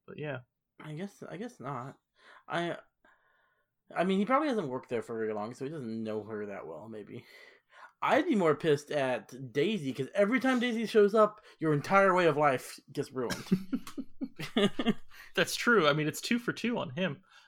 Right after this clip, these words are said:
Speaker 1: Yeah.
Speaker 2: <laughs> I know.
Speaker 1: <laughs> Ooh.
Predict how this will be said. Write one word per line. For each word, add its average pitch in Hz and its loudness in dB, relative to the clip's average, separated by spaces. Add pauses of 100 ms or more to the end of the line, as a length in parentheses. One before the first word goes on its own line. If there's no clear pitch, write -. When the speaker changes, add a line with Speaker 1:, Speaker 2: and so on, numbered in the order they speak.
(140)
Speaker 1:
Yeah. 208 -4 (120)
Speaker 2:
<laughs> - -8
I 208 0
know. 165 -4 (1500)
Speaker 1:
<laughs> - -10
Ooh. 180 -4